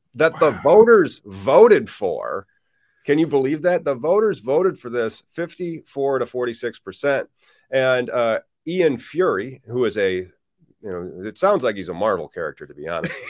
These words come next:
Speaker 1: but he's not. He's a
Speaker 2: <laughs> Yeah.
Speaker 1: spokesperson for the governor's office of South Dakota, and he
Speaker 2: Jesus
Speaker 1: told their
Speaker 2: Christ.
Speaker 1: Argus leader, which must be their, uh, paper over in South Dakota, that the proponents of Amendment A submitted an unconstitutional amendment and should reimburse Da-,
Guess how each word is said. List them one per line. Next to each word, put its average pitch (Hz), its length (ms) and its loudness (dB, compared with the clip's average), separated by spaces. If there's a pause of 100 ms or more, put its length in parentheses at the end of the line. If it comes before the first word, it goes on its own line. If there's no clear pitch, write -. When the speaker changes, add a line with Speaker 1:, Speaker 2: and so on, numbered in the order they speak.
(300)
Speaker 1:
but 117 120 0
he's 101 160 -6
not. 87 280 -4
He's 127 140 -2
a 123 40 -6
Speaker 2:
<laughs> - 20 -6
Yeah. 156 80 2
Speaker 1:
spokesperson 151 760 0
for 120 120 -10
the 110 60 -2
governor's 113 480 -2
office 101 460 -4
of 92 80 -12
South 101 240 -4
Dakota, 127 420 0
and 113 80 -2
he 147 100 -4
Speaker 2:
Jesus 170 120 -10
Speaker 1:
told 156 260 0
their 117 220 0
Speaker 2:
Christ. 117 160 -2
Speaker 1:
Argus 160 520 -2
leader, 104 360 -6
which 95 160 -8
must 107 220 -6
be 92 120 -8
their, 85 260 -6 (140)
uh, 78 220 -20
paper 123 340 -6
over 78 220 -8
in 73 80 -14
South 90 240 -8
Dakota, 98 380 -8 (480)
that 131 120 0
the 127 60 -4
proponents 180 600 0
of 147 80 -4
Amendment 147 480 0
A 131 380 0
submitted 135 380 -2
an 120 180 -6
unconstitutional 165 960 -2
amendment 147 500 0 (220)
and 110 100 -8
should 196 320 2
reimburse 165 680 0 (140)
Da-, 135 220 -6